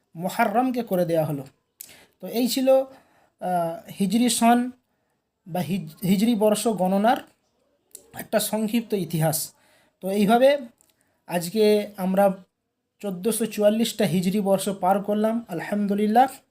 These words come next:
আল্লাহ তাআলা যেন আমাদের আগের যে বর্ষ ছিল তার সমস্ত গুনাহ খাতাকে মাফ করে দেন এবং এই যে বর্ষে আমরা পদানি-,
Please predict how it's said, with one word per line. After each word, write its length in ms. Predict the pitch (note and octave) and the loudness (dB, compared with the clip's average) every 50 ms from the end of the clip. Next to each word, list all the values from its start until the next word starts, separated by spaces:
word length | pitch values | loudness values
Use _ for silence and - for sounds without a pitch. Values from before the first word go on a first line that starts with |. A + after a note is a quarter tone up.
| _ _ _ - - - - - _ _ _ _ - | _ _ _ -20 -20 -20 -20 -20 _ _ _ _ -12
আল্লাহ 220 | E3+ F3+ G3+ A3 | -6 0 0 2
তাআলা 260 | G#3+ A3+ A3+ A3+ B3 B3 | 4 6 6 6 6 4
যেন 180 | A#3 B3 A#3+ | 4 2 2
আমাদের 380 | A#3+ A3+ A3+ A#3 A3+ A#3+ A#3 A3+ G#3+ - _ _ _ _ _ _ _ _ _ _ - - - _ _ _ _ _ - | 2 2 2 2 2 2 0 0 -2 -10 _ _ _ _ _ _ _ _ _ _ -20 -20 -20 _ _ _ _ _ 2
আগের 360 | F#3 G#3 G3 B3+ C4 B3+ G#3+ | 2 2 4 4 4 4 4
যে 160 | A#3 A#3 A3+ | 2 0 0
বর্ষ 320 | G3 G3+ G3+ F#3+ - - | 2 0 0 -2 -2 -6
ছিল 320 | G#3 G#3 - G#3 G3 G3+ A#3 A#3+ _ _ _ _ _ _ _ _ _ _ _ _ _ _ - | -6 -6 -6 -6 -6 -6 -8 -10 _ _ _ _ _ _ _ _ _ _ _ _ _ _ -2
তার 240 | G#3 G#3 G#3+ G#3 G#3 | 2 2 2 2 2
সমস্ত 400 | G#3 - G3+ G#3+ G#3 - - - | -2 -2 -4 -4 -4 -2 -2 -2
গুনাহ 300 | F3+ F3+ G3+ A3 A#3 A#3 | 0 0 2 2 2 2
খাতাকে 500 | - A3+ A#3 A#3 G#3+ A3 G#3 F#3+ F3+ E3+ | 2 2 2 2 2 2 -2 -2 -2 -4
মাফ 280 | D#3+ F3+ F#3+ G#3 G3+ - | -2 -2 -2 -2 -2 -2
করে 200 | - A3+ G#3 G3+ | -2 0 0 0
দেন 180 | F#3+ G3 G#3+ C#4 - - _ _ _ _ _ _ _ _ _ _ _ _ _ - | 2 0 -2 -2 -4 -10 _ _ _ _ _ _ _ _ _ _ _ _ _ -12
এবং 420 | E3+ E3 F3 F#3 F#3 F#3 F3+ F3 E3 - - _ _ _ _ _ _ _ _ - | -10 -4 -2 -2 -2 -2 -4 -6 -10 -14 -20 _ _ _ _ _ _ _ _ -6
এই 160 | F#3+ A3 A3 | -4 -2 0
যে 120 | A3+ B3+ | 0 0
বর্ষে 320 | G#3 G#3+ A3 A3 A3 - A#3 | 2 2 0 0 0 -2 -2
আমরা 240 | A3 A3 A3 A3 | 0 2 2 2
পদানি-, 440 | G#3 G#3+ F#3+ F#3 G3+ G#3+ G#3+ A3 A3 | 2 2 -2 0 2 2 2 0 -4